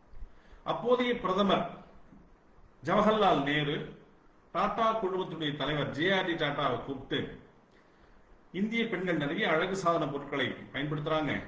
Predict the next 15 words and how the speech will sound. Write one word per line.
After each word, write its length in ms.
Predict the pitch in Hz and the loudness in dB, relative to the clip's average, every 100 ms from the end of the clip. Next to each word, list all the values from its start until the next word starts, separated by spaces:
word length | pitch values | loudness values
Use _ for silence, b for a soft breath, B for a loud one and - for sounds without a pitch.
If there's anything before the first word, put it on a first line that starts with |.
| - | -8
இதனால 340 | 143 170 185 | -4 -2 -2
பெரிய 260 | 156 202 233 | -2 -2 0
அளவுல 240 | 170 170 | 0 0
நம்ம 220 | 151 147 | 0 -2
பணம் 420 | 156 151 160 156 - | -2 0 0 0 -4
வெளிநாடுகளுக்கு 600 | 139 170 160 139 131 - | -6 -2 -2 -2 -4 -8
போகுது, 500 | 127 131 131 95 - - - - - b b b | -8 -6 -4 -6 -8 -16 -20 -20 -20 b b b
நீங்க 260 | 165 185 | -2 2
அவங்களுக்காக 580 | 156 180 202 196 196 190 | 2 2 2 2 2 2
இங்கேயே 840 | 190 190 190 214 226 190 - - - - - | 2 -2 -4 -2 0 0 -2 -10 -20 -18 -2
தரமான 580 | 160 180 196 208 208 - - - - - - - - - - - | 2 4 6 6 4 0 -10 -18 -18 -18 -18 -20 -20 -20 -20 -18
அழகு 280 | - 165 214 | -2 2 2
சாதன 320 | 185 180 165 | 4 4 2
பொருட்களை 340 | 147 156 156 151 | 0 -2 0 0
உருவாக்கி 720 | 147 156 147 151 123 98 - | 2 2 0 -2 -4 -4 -10